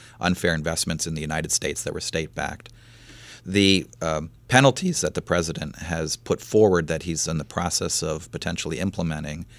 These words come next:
the first of, uh, uh, what everyone is talking about are these trade, the tariffs on fifty billion or a hundred billion of, of Chinese goods. Who knows? The number keeps evolving. Uh, but it's a, a lot, <laughs> right? For fifty billion is a lot for me. I don't know about for you guys here, but fifty, <laughs> that's, that's usually above what we get at C S I S on a week,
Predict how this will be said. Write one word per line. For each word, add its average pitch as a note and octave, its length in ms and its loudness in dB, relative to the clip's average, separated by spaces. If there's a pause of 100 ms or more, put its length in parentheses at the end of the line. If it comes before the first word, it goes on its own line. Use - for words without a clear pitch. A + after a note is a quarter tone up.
(100)
the - 80 -14
first - 360 6
of, D#2+ 220 -2
uh, D#2+ 220 -2
uh, D2+ 100 -4
what D#2+ 240 -4
everyone D#2+ 300 -4
is - 80 -12
talking D#2+ 300 -6
about D2+ 140 -4
are D2 40 -8
these E2+ 160 -14
trade, D#2 260 -4 (100)
the D#2+ 120 -8
tariffs - 580 -8 (640)
on D#2+ 340 0
fifty - 420 0
billion E2+ 340 2
or D#2 120 -2
a D2+ 40 -6
hundred E2 260 -2
billion D#2 360 -6
of, E2 240 -12
of D#2 160 -10
Chinese D#2+ 280 -8
goods. - 220 -10
Who F2 100 -6
knows? E2 280 -6
The F2 100 -2
number E2 300 -2
keeps - 320 -8
evolving. D#2 500 -10 (720)
Uh, D#2 220 -4 (720)
but F2+ 140 4
it's - 120 2
a, F#2 140 4
a F2 100 0
lot, D2 320 0 (220)
<laughs> F#3 140 -8
right? G3 360 2
For A2 180 6
fifty - 520 4
billion A#2 260 10
is F#2+ 60 6
a F#2 60 6
lot F#2+ 180 6
for - 80 0
me. G#2 140 8
I A2 40 10
don't A#2+ 120 8
know G#2+ 80 8
about F#2 180 6
for F#2 120 -2
you F2+ 120 2
guys E2+ 260 0
here, F2 220 4
but E2+ 220 2
fifty, F2 480 2
<laughs> F2 100 0
that's, F2 220 2
that's F2 260 -2
usually E2 240 -2
above D#2+ 300 -2
what - 80 -4
we E2 80 -6
get D#2 180 -4
at - 80 -8
C D#2 140 -4
S D2 100 -4
I C#2 80 -4
S D2 240 -6
on D#2 140 -6
a D#2 40 -8
week, D#2+ 180 -8